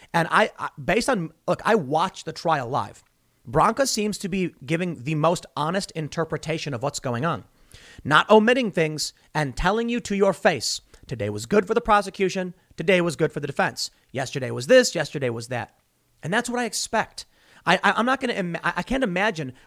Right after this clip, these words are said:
reading C B S and thinking, like, all of this great stuff for the prosecution and just assuming the defense doesn't exist. There's a defense in this case. There's a lawyer. He's arguing things.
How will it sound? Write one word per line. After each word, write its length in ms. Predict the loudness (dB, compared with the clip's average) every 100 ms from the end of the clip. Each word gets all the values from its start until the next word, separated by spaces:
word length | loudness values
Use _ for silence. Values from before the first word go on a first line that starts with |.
| -6
reading 280 | -2 0
C 220 | -2 -2 0
B 80 |
S 160 | 2 2
and 140 | -2
thinking, 280 | -4 -4 -4
like, 220 | -4 -4 -2
all 260 | 2 4 2
of 80 |
this 140 | -2 -6
great 280 | -2 -2 0
stuff 200 | -2 0
for 60 |
the 60 | -2
prosecution 680 | -2 -2 -4 -6 -4 -4 -6 -14 -4
and 140 | 0
just 80 | 2
assuming 320 | 2 2 0
the 80 | 0
defense 320 | 0 2 0
doesn't 220 | -2 -2
exist. 500 | -2 -2 -2 -2 -6 -16 _ _ _ 0
There's 140 | 2
a 60 | 2
defense 460 | 0 2 0 0
in 60 | -2
this 140 | -2
case. 220 | -4 -8
There's 100 | 0
a 40 | 0
lawyer. 300 | 2 4 4
He's 140 | 4
arguing 460 | 2 2 2 0 0
things. 280 | -4 -4